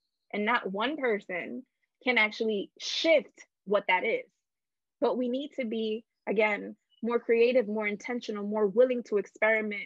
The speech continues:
in conversation with the local, in conven-, in conversation with the national, and in conversation with the international,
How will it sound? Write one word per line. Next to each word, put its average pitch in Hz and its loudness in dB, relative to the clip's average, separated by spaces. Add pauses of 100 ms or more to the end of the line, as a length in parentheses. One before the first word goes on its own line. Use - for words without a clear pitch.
(160)
in 254 -2
conversation 214 -2
with 185 -10
the 180 -6
local, 214 0
in 254 -6
conven-, 202 -8
in 202 -14
conversation 196 -6
with 180 -10
the 190 -6
national, 202 -6
and 202 -8
in 214 -10
conversation 196 -10
with 185 -10
the - -8
international, 202 -4